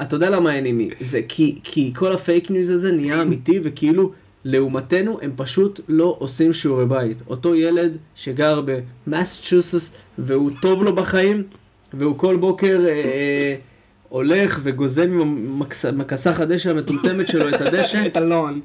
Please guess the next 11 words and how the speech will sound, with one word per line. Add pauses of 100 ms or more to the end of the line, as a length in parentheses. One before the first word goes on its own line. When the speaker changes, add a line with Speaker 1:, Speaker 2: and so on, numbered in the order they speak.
(220)
Speaker 1:
את
ה-,
כן, (600)
ואחרי
זה
הולך
ל-,
ל-,
לבראנץ'
ולאנץ'
וזיבי,